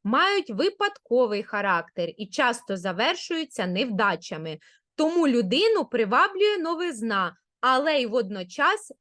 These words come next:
і лякає, якщо вона володіє другим рівнем мислення. Третій рівень спроможний ефективно вирішувати нові завдання, понад те, що рутина його мало цікавить,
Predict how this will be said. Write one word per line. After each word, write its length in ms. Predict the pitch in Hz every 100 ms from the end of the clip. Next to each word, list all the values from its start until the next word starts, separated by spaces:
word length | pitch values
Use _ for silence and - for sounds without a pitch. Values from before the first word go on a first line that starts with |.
| _
і 360 | 247 403 - 240
лякає, 600 | 311 311 220 185 165 156
якщо 460 | 214 214 - 226
вона 280 | 185 190 277
володіє 640 | 381 339 311 247 294 277 262 _ -
другим 500 | 180 269 370 277 208
рівнем 520 | 214 277 262 240 220
мислення. 720 | 180 208 180 - 165 160 139 - _ _ _
Третій 460 | - 403 466 466 330
рівень 440 | 262 240 185 170 - _
спроможний 760 | - - 349 359 440 466 427 370
ефективно 640 | - 339 - 415 427 330
вирішувати 760 | 247 330 381 403 311 285 262 220
нові 300 | 233 262 359
завдання, 760 | 247 180 175 175 180 190 220 240 _ _ -
понад 400 | 381 381 339 294 _ _ _ _ -
те, 280 | 381 440 494
що 320 | - 349 311
рутина 520 | 302 - 349 440 415
його 300 | 302 269 254
мало 380 | 240 320 370 294
цікавить, 760 | - 226 - 180 165 165 240